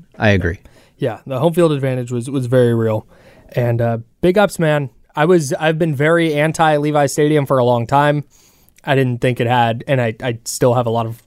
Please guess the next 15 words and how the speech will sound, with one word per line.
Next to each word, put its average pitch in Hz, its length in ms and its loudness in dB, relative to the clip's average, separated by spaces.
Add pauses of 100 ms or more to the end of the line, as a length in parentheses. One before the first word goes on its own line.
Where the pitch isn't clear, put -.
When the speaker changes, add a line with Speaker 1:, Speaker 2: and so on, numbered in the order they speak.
(160)
Speaker 2:
qualms 139 480 -2
<laughs> - 0 -
with - 100 0
it. - 180 -8 (360)
It's 123 120 -10
not, 107 220 -8
it's 120 320 -8
just - 200 -6
not 113 160 0
great. 120 300 0 (400)
But, 131 480 0 (360)
uh, 117 400 -4
the 139 220 2
energy 120 440 0
was, 101 680 -8